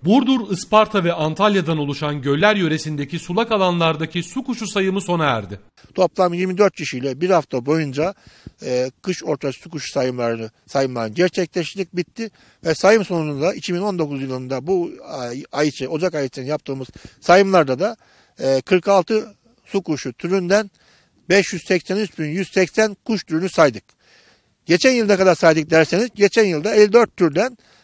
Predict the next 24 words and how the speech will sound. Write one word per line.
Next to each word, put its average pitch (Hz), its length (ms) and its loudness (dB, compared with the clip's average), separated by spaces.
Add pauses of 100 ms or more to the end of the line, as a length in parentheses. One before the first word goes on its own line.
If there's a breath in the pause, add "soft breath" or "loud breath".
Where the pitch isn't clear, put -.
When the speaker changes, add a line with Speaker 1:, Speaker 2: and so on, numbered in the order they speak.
(100)
Speaker 2:
iki 196 220 -8
yüz 208 200 -2
yetmiş 196 280 0
sekiz 208 300 0
bin 202 120 -2
elli 190 240 0
iki 190 180 -4
kuş 185 260 -4
türü 135 180 -6
saymıştık. 123 480 -4 (200 soft breath)
Speaker 1:
Sayımlardaki 165 680 0
ilk 202 220 -2
tespitlere 139 520 -4
göre 131 280 -2 (260 loud breath)
kuş 277 240 0
nüfusu 190 440 -4
geçen 135 280 -2
yıla 208 260 0
göre 156 220 0
iki 151 260 -6
kat 180 200 -4
artarak 135 480 0 (320 loud breath)
beş 233 220 2
yüz 285 100 -2